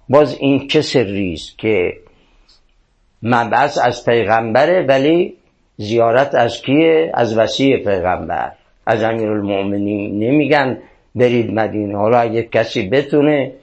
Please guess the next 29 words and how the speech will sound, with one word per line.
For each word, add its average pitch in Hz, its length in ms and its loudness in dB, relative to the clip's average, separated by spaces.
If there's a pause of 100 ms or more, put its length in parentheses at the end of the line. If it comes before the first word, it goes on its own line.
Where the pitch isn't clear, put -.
(640)
بره 120 280 2
مدینه 113 480 -2
که - 140 0
خوبه، 156 680 0
ولی 120 220 2
حالا 123 260 2
نشد، 120 540 0 (280)
زیارت 110 400 0
رسول 101 480 0
الله 113 320 0
از 101 180 -4
دور 151 160 2
می‌خونی. 160 560 -6 (160)
اصلاً 160 320 0
زیارت 156 540 2
داره 131 380 0 (320)
رسول 123 440 0
خدا، 123 460 2
زیارت 127 420 2
مخصوصی 131 600 -2
از 127 220 0
راه 107 240 2
دور 90 300 -8
داره. - 260 -12 (680)
این 135 200 2
رو 135 160 4
بخونی 190 680 0 (160)
در 143 220 2
مبعث، 160 600 0